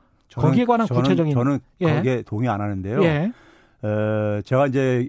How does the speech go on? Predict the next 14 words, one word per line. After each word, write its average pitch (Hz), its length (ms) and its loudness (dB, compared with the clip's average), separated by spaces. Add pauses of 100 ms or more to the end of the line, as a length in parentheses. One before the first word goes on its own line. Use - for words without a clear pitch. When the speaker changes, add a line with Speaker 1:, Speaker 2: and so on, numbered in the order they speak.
Speaker 1:
에, 117 220 -4
교육 127 280 0
현장에 127 260 -2
삼십 190 280 -8
년 120 480 -2
지금 101 360 -8
근무를 104 320 -6
했는데요. 95 580 -6
Speaker 2:
예. 151 240 -2 (420)
Speaker 1:
제가 120 220 -2
이제 123 400 -2
그, 113 300 -4
이제 104 160 -6
그래도 117 400 -6